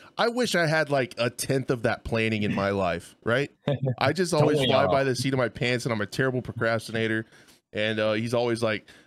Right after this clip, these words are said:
Speaker 1: "I'm gonna do this by this date," and then there's a video of it. It's done. It's like, "Work in progress video is gonna come out this day," and it's done. Like, I just wish I
Speaker 2: <laughs>
Speaker 1: could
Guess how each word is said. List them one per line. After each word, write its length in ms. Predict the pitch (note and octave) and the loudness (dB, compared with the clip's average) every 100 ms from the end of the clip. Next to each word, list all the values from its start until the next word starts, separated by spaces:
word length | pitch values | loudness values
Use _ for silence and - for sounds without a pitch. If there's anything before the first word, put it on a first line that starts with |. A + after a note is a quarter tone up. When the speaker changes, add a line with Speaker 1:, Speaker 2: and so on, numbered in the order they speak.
| _ | _
Speaker 1:
"I'm 40 | A#2 | -2
gonna 120 | A2 | 0
do 160 | A#2+ A2+ | 2 2
this 220 | C3+ D3 | 0 0
by 180 | A#2+ A#2+ | -2 0
this 200 | D3+ - | -2 0
date," 320 | F#3+ G3+ - | 0 0 -4
and 160 | B2 A#2+ | -2 0
then 100 | B2 | 2
there's 180 | C#3+ E3 | 0 0
a 40 | |
video 300 | E3 C3 A2+ | 0 0 0
of 80 | G#2 | -2
it. 100 | F#2+ | -6
It's 140 | G#2 - | -10 -4
done. 280 | C#3+ A#2 | -2 0
It's 160 | F#2 G2 | -2 -4
like, 160 | G2 G#2+ | -4 -2
"Work 200 | A2 A#2 | -2 -2
in 100 | G#2 | -2
progress 400 | A#2+ A#2 A#2 - | -2 0 -4 -4
video 200 | A2+ B2 | -4 -4
is 100 | A2+ | -4
gonna 160 | A2 | -6
come 160 | - B2 | -4 -4
out 120 | A2 | -2
this 180 | D#3 D3 | -4 -2
day," 320 | F3 F3 E3+ - | 0 0 -2 -4
and 160 | C3 C#3 | -2 -2
it's 160 | C3+ | -4
done. 340 | B2 A#2 G2+ F2+ | -2 -2 -2 -6
Like, 240 | G#2 G#2+ | -6 -4
I 180 | A2+ A#2+ | -2 -2
just 320 | G2+ A2+ B2+ | -4 -6 -4
wish 200 | C#3 B2 | -4 -4
I 80 | B2+ | -6
Speaker 2:
<laughs> 0 | |
Speaker 1:
could 160 | A#2 | -8